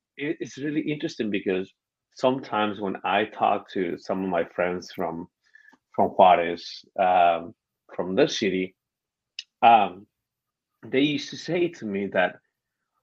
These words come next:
"Yeah, you're from Juarez, but you still, you still talk like a rancher."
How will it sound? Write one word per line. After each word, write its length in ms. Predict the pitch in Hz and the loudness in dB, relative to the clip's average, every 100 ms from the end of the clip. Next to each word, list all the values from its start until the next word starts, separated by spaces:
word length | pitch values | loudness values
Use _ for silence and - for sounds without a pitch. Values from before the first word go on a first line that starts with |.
| _ _ _ _ _ _ _ | _ _ _ _ _ _ _
"Yeah, 140 | 196 208 | 4 6
you're 200 | 185 180 | 6 4
from 140 | 196 196 | 2 0
Juarez, 400 | 185 208 180 117 | 0 0 0 -2
but 180 | 110 120 | -2 -2
you 120 | - | -6
still, 280 | - - - | -10 -10 -6
you 160 | 139 143 | -4 -2
still 260 | - 190 | 0 0
talk 240 | 190 139 - | 0 -4 -2
like 180 | 95 | -2
a 100 | 90 | -2
rancher." 720 | 98 95 117 156 - - - | 0 2 2 0 -6 -10 -14